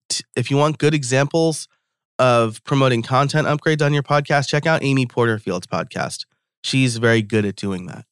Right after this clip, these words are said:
So that's what I think the show notes should have. Uh, the show notes page should have. Again,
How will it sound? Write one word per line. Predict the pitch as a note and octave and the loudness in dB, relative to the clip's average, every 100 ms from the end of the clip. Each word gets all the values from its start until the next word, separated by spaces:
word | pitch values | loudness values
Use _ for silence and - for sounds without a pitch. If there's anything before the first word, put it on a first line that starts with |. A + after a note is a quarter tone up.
| _ _ _ _ _ _ _ _ _ - | _ _ _ _ _ _ _ _ _ -6
So | - C3 B2+ A2+ A2 _ _ _ _ _ _ _ _ - | 2 4 4 2 -2 _ _ _ _ _ _ _ _ -4
that's | C#3 D#3+ D3+ | 2 2 4
what | D3+ | 2
I | |
think | C#3+ | 2
the | C3 | 0
show | - A#2+ | 0 0
notes | A2+ G#2 | 0 -2
should | - G#2+ | -4 -4
have. | G2+ E2 - _ _ - | -4 -6 -8 _ _ -6
Uh, | G#2+ G#2 | -2 0
the | G2+ | 0
show | - B2 | 0 2
notes | G#2 G2 | 2 -2
page | G#2+ F#2+ | -6 -6
should | G2 | -8
have. | F2+ | -8
Again, | G#2 A#2 A2 | -4 0 -2